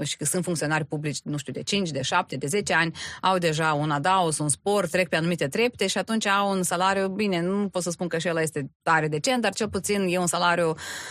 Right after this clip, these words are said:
comparabil cu ce se câștigă în alte părți și atunci pot să, să, să ții oamenii la, la lucru. Ori acum să atragi un tânăr cu cinci mii de lei, cu șapte mii de lei la monitorizare și acum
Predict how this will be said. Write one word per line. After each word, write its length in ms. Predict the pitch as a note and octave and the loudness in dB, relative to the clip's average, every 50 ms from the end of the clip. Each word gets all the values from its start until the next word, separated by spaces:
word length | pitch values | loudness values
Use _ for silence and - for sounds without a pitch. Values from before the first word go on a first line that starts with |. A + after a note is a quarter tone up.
| - - - | -14 -10 -2
comparabil 580 | - G#3+ G3+ F3 F#3 F3 F3+ F#3+ G3 F#3 F3 E3 | 0 0 2 4 4 4 4 4 2 2 0 -2
cu 100 | - F3 | -2 -4
ce 480 | - - F3+ F3 E3+ E3+ E3 E3 E3 E3 | -2 0 2 2 2 2 2 2 2 0
se 140 | - - | 0 -2
câștigă 340 | E3+ - E3+ - F#3 E3+ E3 | -4 -4 -4 -4 -2 -2 0
în 60 | D#3 | 0
alte 240 | D#3+ D#3 D#3 D3 - | 0 0 0 -2 -2
părți 380 | D#3+ - F3+ C#3+ B2+ - - - | -2 0 0 -2 0 -2 -4 -2
și 60 | - | -2
atunci 220 | C#3+ - F3+ E3 | -2 -2 -2 -2
pot 200 | - - F#3 F3 | 0 0 -2 0
să, 180 | - - E3+ - - _ _ _ - | 0 0 -2 -2 -4 _ _ _ -8
să, 240 | - - F3 D#3 D3+ - - | -6 -4 -4 -4 -4 -6 -6
să 180 | - - - E3 | -4 -2 -2 -2
ții 240 | D3 - G#3+ G#3 F#3 | -2 0 0 0 2
oamenii 500 | E3 D#3+ D3 C#3 C#3 C3 C3+ C3+ C3 - - | 2 0 0 0 0 0 0 -2 -4 -6 -6
la, 300 | - C#3+ C3+ C#3 C#3 - - - | -4 -4 -2 -2 -4 -6 -8 -6
la 180 | - C#3 C3 B2+ | -4 -2 -2 -2
lucru. 360 | C3+ C#3+ C#3 - - C3 A#2+ - _ _ _ - | -2 -4 -6 -6 -6 -8 -8 -10 _ _ _ -4
Ori 200 | - F3+ E3+ E3 | 0 2 2 2
acum 240 | D#3+ D3+ - A#3+ A#3 | 2 2 0 -2 0
să 100 | - G3 | 0 0
atragi 360 | F3 - G3 F#3+ G3 F3+ F3+ | 0 0 2 0 2 2 0
un 120 | E3+ E3+ | -2 0
tânăr 380 | D3+ - F3 F3 F3 D#3 D#3 D#3+ | 0 0 0 0 2 0 -2 -4
cu 260 | - - D#3+ D#3 D#3 D3 | -4 -4 -4 -2 -2 -2
cinci 280 | - - F3 F3 - | -2 -2 -2 -2 0
mii 140 | - E3+ E3 | -2 -2 0
de 100 | D3+ D3+ | 0 0
lei, 240 | C#3+ C#3+ D3 D#3 E3 | 0 0 0 -2 -2
cu 100 | - E3 | -4 -4
șapte 340 | D3 - E3 D#3 - - D#3 | -2 -2 -2 -2 -2 -4 -2
mii 180 | D3+ D3+ D3+ | -2 0 0
de 100 | C#3+ D3+ | 0 -2
lei 380 | C#3 C#3 C#3 C#3 D3 D#3+ F3 - | 0 0 0 0 0 -2 -2 -2
la 520 | C#3+ C#3+ C#3+ C#3+ C#3+ C#3+ C#3+ C#3 C#3 C#3 C#3 | -4 -2 -2 -2 -2 -2 0 0 0 0 0
monitorizare 840 | D3 D#3+ D#3+ D#3+ D3+ D#3 D3 C#3 C#3+ C3 D3 C#3+ C#3 C3+ C3+ C3+ C#3 | 0 0 -2 -2 -2 -2 -2 -2 0 0 0 0 0 2 0 0 -2
și 380 | C#3+ - - - C#3+ C#3+ C#3+ C#3 | -2 -4 -4 -4 -2 -2 -2 -2
acum 200 | C#3 C#3 - D#3+ | -2 -2 -4 -2